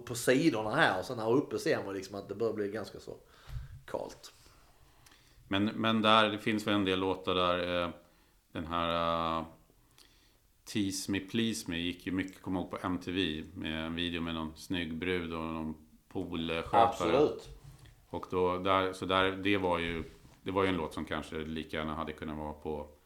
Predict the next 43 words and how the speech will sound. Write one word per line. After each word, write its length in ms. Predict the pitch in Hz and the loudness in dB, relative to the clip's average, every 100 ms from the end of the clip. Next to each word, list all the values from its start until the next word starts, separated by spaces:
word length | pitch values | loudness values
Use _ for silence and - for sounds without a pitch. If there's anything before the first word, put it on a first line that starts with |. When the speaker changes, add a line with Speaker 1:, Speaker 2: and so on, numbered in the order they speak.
| _ _ | _ _
Speaker 2:
Love 220 | - 80 | -4 -2
at 100 | 78 | -4
First 300 | - 85 80 | -4 -4 -4
Sting 280 | - 85 82 | -6 -6 -4
och 60 | 78 | -4
sådär, 220 | 85 80 | -4 -4
så 120 | - | 2
att 60 | 107 | 8
Speaker 1:
Ja. 340 | 110 92 - - - _ _ _ _ _ | 8 6 0 -14 -20 _ _ _ _ _
Speaker 2:
men, 320 | 95 98 95 | 0 2 2
eh, 360 | 95 95 92 90 90 - - | 2 2 2 0 -4 -10 -10
sen 440 | - 104 104 - - - - | -2 0 0 -4 -14 -20 -2
tappade 380 | 101 - 87 | 0 0 0
jag 420 | 80 90 107 104 98 | 2 4 6 4 4
intresset. 500 | 90 95 82 - - - | 0 0 -2 -6 -8 -2
Jag, 300 | 92 90 92 - - - - _ 180 107 104 - - | 2 2 -2 -10 -20 -20 -20 _ -10 -10 -10 -18 -18
det, 420 | 127 117 95 95 107 - | -16 -6 -4 -2 -2 -4
det 60 | |
tar 260 | 95 107 107 | -2 4 4
ju 160 | 107 101 | 4 2
många 400 | 101 95 90 85 | 2 0 0 0
år 260 | 92 92 | 2 0
sen, 460 | 90 92 87 85 87 - _ _ - | 0 -4 -4 -4 -8 -12 _ _ -10
eller 140 | 80 | -6
många 340 | 78 82 90 | -4 -4 -4
år, 100 | 92 | -4
men 160 | 82 85 | -4 -4
det 60 | 87 | -4
tar 200 | 95 95 | 2 2
ju 60 | |
ett 80 | 92 | 2
bra 200 | 90 90 | 0 2
tag 260 | 87 82 85 | 2 -2 0
innan 180 | 82 | -2
de 120 | 82 82 | -2 -2
släpper 360 | 101 - - | -4 -4 -4
något. 320 | 87 78 - - - | -4 -4 -10 -20 -10
Det 80 | 95 | -4
tar 160 | 98 | -2
tre 320 | 90 87 82 | -4 -4 -2
år, 240 | 90 101 80 | 0 0 0
sen 180 | - 85 | -4 -4
kommer 400 | 87 82 78 | -2 -2 -2